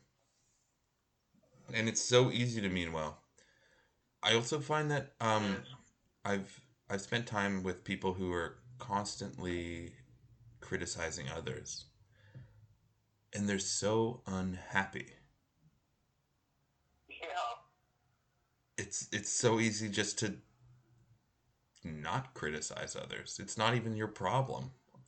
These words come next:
Speaker 1: I wouldn't, I wouldn't even understand why you would focus on other people's problems when you have so many of your own.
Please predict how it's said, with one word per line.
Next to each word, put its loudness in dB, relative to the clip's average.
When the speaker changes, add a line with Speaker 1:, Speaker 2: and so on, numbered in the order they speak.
Speaker 1:
I 4
wouldn't, 0
I 0
wouldn't 2
even 2
understand -2
why 2
you 0
would -8
focus 0
on -6
other -6
people's -8
problems -6
when -4
you -4
have -6
so -4
many -4
of -12
your -10
own. -14